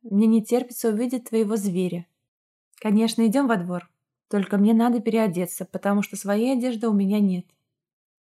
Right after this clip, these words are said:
Анита принесла мне чужие вещи". И Мария показала рукой на себя. "Мы сегодня же это исправим",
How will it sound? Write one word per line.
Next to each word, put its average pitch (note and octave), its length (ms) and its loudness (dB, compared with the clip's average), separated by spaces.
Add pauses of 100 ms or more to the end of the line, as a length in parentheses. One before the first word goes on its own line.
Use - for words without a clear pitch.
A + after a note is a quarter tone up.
(280)
Анита B3 300 4
принесла A#3 400 0
мне A3 120 4
чужие A3 360 -2
вещи". F#3 500 -6 (720)
И G#3 60 -2
Мария A3+ 320 4
показала G#3+ 480 -2
рукой G#3 240 -2
на G#3+ 100 2
себя. F3 420 -8 (1600)
"Мы G#3+ 140 2
сегодня A3+ 500 0
же G#3+ 100 -2
это G3+ 220 -2
исправим", F3 600 -8